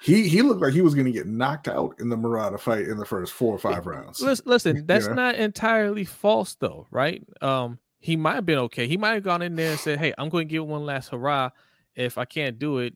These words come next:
Speaker 2: you know," may-, maybe halfway through the fight, he's like, "Hey, I, I just can't beat this guy. I, I'll, I'll coast the rest of the way." And, you know, yeah,
Speaker 1: Well,
Speaker 2: I'm
Speaker 1: yeah,
Speaker 2: still
Speaker 1: no, no, I'm
Speaker 2: champion.
Speaker 1: just, I'm just saying it's, it's tar-, in terms of starting slow. Like, that's not even the first time that we've seen him do it.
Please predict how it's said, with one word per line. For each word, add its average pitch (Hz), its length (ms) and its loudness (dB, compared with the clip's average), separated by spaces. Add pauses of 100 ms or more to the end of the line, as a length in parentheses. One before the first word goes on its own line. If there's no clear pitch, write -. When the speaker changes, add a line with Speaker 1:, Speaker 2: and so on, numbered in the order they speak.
(160)
Speaker 2:
you 127 120 -8
know," 123 200 -4
may-, 131 140 -6
maybe 143 240 0
halfway 151 180 0
through 143 140 0
the 135 60 -4
fight, 156 120 2
he's 135 100 -2
like, 127 120 0
"Hey, 127 100 0
I, 120 160 -2
I 120 60 -12
just 117 160 -12
can't 117 220 -4
beat 107 120 -10
this 98 160 -10
guy. 92 540 -8
I, 101 40 -8
I'll, 107 140 -4
I'll 110 180 -4
coast 117 280 -4
the 107 80 -10
rest 110 180 -6
of 107 60 -8
the 104 80 -4
way." 98 380 -6 (200)
And, 95 320 -10 (540)
you 104 100 -8
know, 95 220 -8 (680)
yeah, - 300 2
Speaker 1:
Well, - 20 -12
Speaker 2:
I'm 330 100 10
Speaker 1:
yeah, 285 80 8
Speaker 2:
still 220 120 10
Speaker 1:
no, 226 120 8
no, 139 60 6
I'm 156 60 6
Speaker 2:
champion. 214 200 6
Speaker 1:
just, 170 160 2
I'm 170 180 -2
just 156 180 2
saying 135 200 6
it's, 123 220 0
it's 135 180 -4
tar-, 127 280 4
in 123 120 -2
terms 117 260 -2
of 98 100 -6
starting 107 360 0
slow. 110 260 -2
Like, 90 180 -6
that's 123 200 0
not 131 180 4
even 117 200 -2
the 104 60 -6
first 104 260 -6
time 104 160 -4
that 95 80 -6
we've 92 120 -8
seen 110 240 -4
him 78 140 -12
do 139 180 2
it. - 140 -10